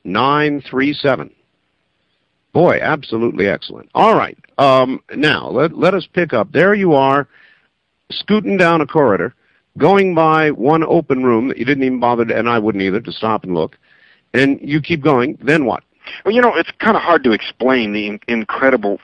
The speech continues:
Speaker 2: fear. You know, I was not the kind of a person, uh, to, to, to scare easily,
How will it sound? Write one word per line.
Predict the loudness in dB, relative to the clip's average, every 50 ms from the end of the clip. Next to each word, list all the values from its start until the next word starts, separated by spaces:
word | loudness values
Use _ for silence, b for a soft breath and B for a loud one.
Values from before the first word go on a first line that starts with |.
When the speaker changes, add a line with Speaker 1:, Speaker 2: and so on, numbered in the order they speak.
| _ -6
Speaker 2:
fear. | -4 -2 0 0 -2
You | -2
know, | -2 0
I | 0 0
was | 0 0 -2
not | 0 -2 -2 -2
the | -4 -10
kind | -8 -6 -4 -4 -4
of | -6 -8
a | -10
person, | -4 -2 -2 -2 -2 -6 -12 -16 -18 _ B B B B B B B B B -20 -16
uh, | -14 -14 -10 -8 -10 -8 -4 -2
to, | 0 2 2 0
to, | -2 -2 -2 0 0 0 -2 -8 _ -12
to | -10 -10
scare | 0 2 2 2 2 0
easily, | -2 -4 -4 -4 -6 -10 -12 -16